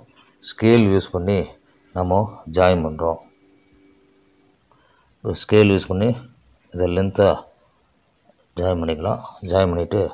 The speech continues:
அந்த ஏரோ, அந்த லைனுக்கு வந்து ஏரோ போட்டுருங்க. அந்த ஈக்குவேஷனை line மேலே எழுதிருங்க. Equation line மேலே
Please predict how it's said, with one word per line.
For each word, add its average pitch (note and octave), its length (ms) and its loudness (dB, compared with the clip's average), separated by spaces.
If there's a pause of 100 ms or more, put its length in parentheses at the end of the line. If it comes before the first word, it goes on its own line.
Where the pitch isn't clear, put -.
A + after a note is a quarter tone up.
(680)
அந்த E2+ 140 -6 (240)
ஏரோ, F#2 180 4 (380)
அந்த F2+ 200 -8
லைனுக்கு F#2+ 300 0
வந்து F#2+ 220 -2
ஏரோ F#2 120 -2 (100)
போட்டுருங்க. E2 340 -6 (600)
அந்த F#2+ 120 0 (180)
ஈக்குவேஷனை A#2+ 540 6 (100)
line G#2 200 4
மேலே F2 180 0
எழுதிருங்க. D#2 380 -6 (400)
Equation G2 440 -6
line F2 220 0
மேலே E2+ 180 -6